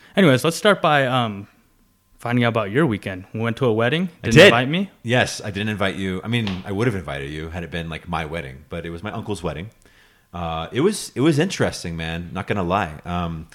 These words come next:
Speaker 2: it was in the, the downtown sculpture garden in Dallas, and they had this thing where, like, so my, my uncle's m-, uh, mom is from Mexico and dad is from Texas originally.
Speaker 1: Hmm.
Speaker 2: His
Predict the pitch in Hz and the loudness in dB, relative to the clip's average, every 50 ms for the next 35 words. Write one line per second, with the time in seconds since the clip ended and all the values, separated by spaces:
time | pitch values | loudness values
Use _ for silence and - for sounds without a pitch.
0 | - - - - - - - - - - - _ - 101 95 98 113 113 107 98 | -20 -20 -20 -20 -20 -20 -20 -20 -20 -20 -20 _ -12 -10 -4 -2 -2 -2 -2 0
1 | 107 104 101 98 98 101 101 101 - - 101 98 - 110 104 104 110 104 - 117 | 0 2 2 2 2 2 0 -2 -4 -6 -10 -6 -4 -2 -2 -2 -2 -4 -6 -6
2 | 101 101 98 95 90 90 87 82 - - - - - - - 110 104 - - - | -4 -4 -4 -6 -6 -6 -8 -10 -12 -18 -18 -16 -16 -10 -6 -6 -6 -6 -8 -10
3 | 101 82 92 90 85 76 76 73 71 69 - - - - 98 92 85 92 85 87 | -10 -8 -8 -10 -10 -10 -12 -14 -16 -18 -20 -20 -20 -20 -18 -16 -12 -12 -10 -10
4 | 98 123 127 127 - - - - _ _ _ - - 101 92 90 92 98 120 104 | -10 -10 -12 -14 -16 -18 -20 -20 _ _ _ -16 -14 -12 -10 -10 -8 -8 -8 -8
5 | 104 - - - 104 107 101 95 90 87 82 80 - - - 92 90 87 87 87 | -10 -10 -8 -8 -8 -8 -6 -6 -6 -6 -6 -8 -10 -10 -8 -6 -6 -6 -6 -6
6 | 85 87 87 85 82 82 80 80 _ _ _ _ _ _ _ - 92 95 - 113 | -6 -6 -6 -8 -8 -10 -12 -14 _ _ _ _ _ _ _ -10 -10 -8 -6 -6
7 | 127 127 127 135 127 120 117 113 113 110 101 - - - - - - _ - 95 | -8 -6 -4 -4 -2 -2 0 -2 -2 -4 -6 -10 -14 -14 -16 -18 -20 _ -14 -12
8 | 95 95 101 98 _ - 95 92 90 87 87 85 85 80 92 98 101 107 113 123 | -10 -10 -12 -12 _ -16 -12 -12 -10 -10 -10 -10 -10 -10 -10 -8 -6 -4 -2 -2
9 | 123 120 110 - - - 101 87 85 82 85 85 - - 92 - - 87 78 73 | -2 -2 -4 -6 -8 -8 -6 -6 -6 -6 -8 -10 -10 -12 -16 -12 -10 -10 -10 -10
10 | 76 76 71 82 82 85 85 82 80 - - 82 76 73 73 71 - - 69 - | -12 -12 -8 -8 -6 -6 -6 -8 -12 -14 -14 -14 -14 -14 -14 -16 -16 -18 -18 -18
11 | - - - - - _ _ _ _ - 82 82 78 - 80 76 78 85 _ _ | -18 -20 -20 -20 -20 _ _ _ _ -18 -16 -16 -14 -14 -16 -16 -18 -20 _ _
12 | _ _ - 127 135 123 101 - - - 98 95 92 90 85 82 - - - | _ _ -16 -14 -12 -12 -14 -14 -10 -8 -6 -6 -4 -6 -8 -10 -12 -14 -16